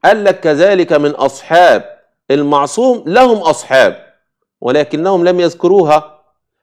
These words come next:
في حاجة اسمها إن أصحاب المعصوم لهم، لهم أصحاب ولكنهم لم يذكروها، فحاول يخلط ما بين أصحاب الكليني التي تأتي في بداية الحديث، يعني دائما صاحب الكافي يقول إيه؟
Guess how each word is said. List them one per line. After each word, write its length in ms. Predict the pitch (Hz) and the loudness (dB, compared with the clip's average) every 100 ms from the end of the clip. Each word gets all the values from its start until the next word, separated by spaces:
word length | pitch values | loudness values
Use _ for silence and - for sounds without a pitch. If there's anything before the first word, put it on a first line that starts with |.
| _ | _
في 160 | 202 226 | -4 0
حاجة 340 | 202 - 160 | 0 -2 -4
اسمها 460 | 147 175 196 127 - _ _ - | -6 -4 -2 -2 -6 _ _ -6
إن 200 | 143 147 147 143 - | -4 0 -2 -2 -4
أصحاب 460 | 127 - - 196 190 | -4 -4 0 2 2
المعصوم 480 | 160 143 135 185 180 | 0 0 0 0 0
لهم، 440 | 202 185 165 170 147 | 0 0 -2 -2 0
لهم 220 | 175 196 | 0 2
أصحاب 440 | 147 - 170 170 | 0 -2 0 2
ولكنهم 560 | 135 147 147 156 180 170 | 2 0 0 -2 0 0
لم 100 | 180 | 0
يذكروها، 760 | 151 - 151 165 160 - _ _ _ _ _ | -2 -2 -2 0 0 -2 _ _ _ _ _
فحاول 480 | - - 226 254 220 | -6 0 2 4 4
يخلط 400 | 254 - 208 190 | 2 0 -2 0
ما 120 | 170 | 2
بين 460 | 175 208 143 98 _ _ _ - | 4 4 2 -4 _ _ _ -4
أصحاب 520 | 143 - - 262 285 | -2 -4 -2 2 2
الكليني 760 | - - 190 190 180 135 - 120 | 0 0 2 4 2 -2 -4 -4
التي 440 | 147 165 156 170 | 0 0 2 0
تأتي 420 | 156 240 175 180 | 2 0 0 -4
في 140 | 143 147 | -2 -2
بداية 380 | 143 170 196 - | 0 2 2 0
الحديث، 540 | 131 120 139 185 185 - _ _ | -4 -4 0 0 -2 -12 _ _
يعني 260 | 110 120 131 | -6 -4 -2
دائما 440 | 151 175 165 156 | 0 0 0 -2
صاحب 380 | 139 160 151 143 | -2 -4 -2 -4
الكافي 360 | 131 160 185 165 | -4 -2 0 -2
يقول 260 | 139 156 | -4 -2
إيه؟ 200 | 160 175 | 0 -2